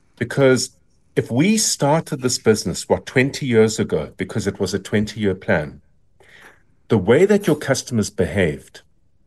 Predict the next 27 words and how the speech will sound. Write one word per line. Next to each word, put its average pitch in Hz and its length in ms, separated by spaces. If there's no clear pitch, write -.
the, 113 200
what 113 280
mattered 160 440
to 127 160
them, 82 280
the 101 120
problems 160 560
that 127 200
you 127 80
were 110 100
solving 113 460
for 107 300
them, 76 260
the 139 180
experience - 1160
that 110 180
they 156 180
said 147 360
they 113 120
wanted 104 460
in 98 140
order 120 240
to 107 160
support - 500
and 95 140
back 95 320
you 73 180